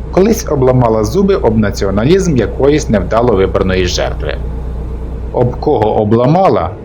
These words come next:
того націоналізм і ненавидять. Націоналіст нації хижака —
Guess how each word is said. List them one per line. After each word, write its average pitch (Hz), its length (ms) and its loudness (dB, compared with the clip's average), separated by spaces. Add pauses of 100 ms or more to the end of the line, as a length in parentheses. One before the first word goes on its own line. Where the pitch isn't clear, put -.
(160)
того 160 300 2
націоналізм 120 800 2 (140)
і 160 120 0
ненавидять. 87 800 0 (1160)
Націоналіст 233 640 2
нації 143 400 0
хижака — 160 540 0